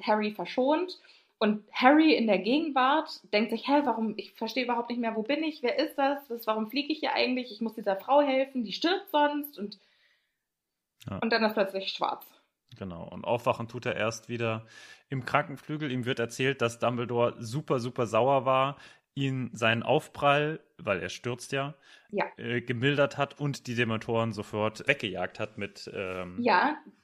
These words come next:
Speaker 1: mit was Silbernen, was er aus die, auf die geschossen
Speaker 2: Was ist
Speaker 1: hat
Speaker 2: die,
Speaker 1: mit seinem
Speaker 2: was ist der,
Speaker 1: Zauberstab.
Speaker 2: weißt du, was der, ähm, was der Patronus von Dumbledore ist?
Speaker 1: Ein Phönix, dachte
Speaker 2: Hätte
Speaker 1: ich.
Speaker 2: ich auch gesagt, ja.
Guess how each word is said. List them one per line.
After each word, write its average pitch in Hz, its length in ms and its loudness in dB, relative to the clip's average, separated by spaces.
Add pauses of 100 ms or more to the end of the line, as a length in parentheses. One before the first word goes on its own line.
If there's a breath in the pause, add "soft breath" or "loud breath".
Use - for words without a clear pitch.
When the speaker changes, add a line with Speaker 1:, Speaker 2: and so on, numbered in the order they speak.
(160)
Speaker 1:
mit 214 220 -4
was 220 180 2
Silbernen, 208 540 0
was 190 120 -4
er 185 140 2
aus 165 180 -4
die, 175 280 -8
auf - 160 -4
die 170 220 -6
geschossen 170 260 -2
Speaker 2:
Was - 100 0
ist 180 120 -4
Speaker 1:
hat 180 60 -6
Speaker 2:
die, 170 120 -4
Speaker 1:
mit - 80 -10
seinem 165 160 -2
Speaker 2:
was 165 120 0
ist 160 160 -10
der, 151 120 2
Speaker 1:
Zauberstab. 143 500 0
Speaker 2:
weißt 120 220 -4
du, 170 80 -6
was 170 180 -6
der, 143 480 0
ähm, 113 600 -6 (300)
was 120 160 -14
der 117 100 -6
Patronus 127 400 -8
von 110 120 -8
Dumbledore 127 360 -6
ist? - 160 -18 (680)
Speaker 1:
Ein 165 100 -20
Phönix, 269 600 -4
dachte - 340 -6
Speaker 2:
Hätte 120 120 -8
Speaker 1:
ich. - 60 -8
Speaker 2:
ich 104 60 -4
auch 113 140 -8
gesagt, 90 340 -10
ja. 107 220 -12